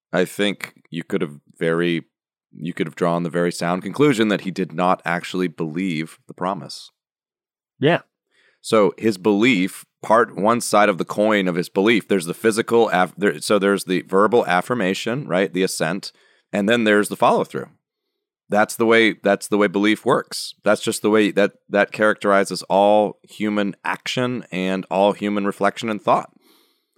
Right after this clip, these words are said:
Speaker 1: And
Speaker 2: Well, so
Speaker 1: we lose sight of that for some reason. Yeah, especially in the modern world, but yeah.
Speaker 2: Well, so, I mean, so if, if you're listening to this and we're thinking about what does it mean to be saved,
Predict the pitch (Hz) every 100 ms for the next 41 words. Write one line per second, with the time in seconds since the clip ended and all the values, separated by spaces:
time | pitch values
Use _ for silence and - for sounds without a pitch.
0 | _ _ _ _ - 98 135 - - -
1 | 90 113 127 151 - - 123 143 76 80
2 | 76 - _ 98 - 101 95 92 95 90
3 | 85 _ _ _ _ _ - 135 85 76
4 | - 135 123 117 98 107 101 82 78 73
5 | 87 - 101 - _ _ _ _ - 170
6 | 202 - 175 196 160 196 165 - 170 175
7 | 185 180 208 233 185 170 139 127 - 131
8 | 131 170 160 127 117 117 143 123 117 120
9 | 107 107 - 107 101 98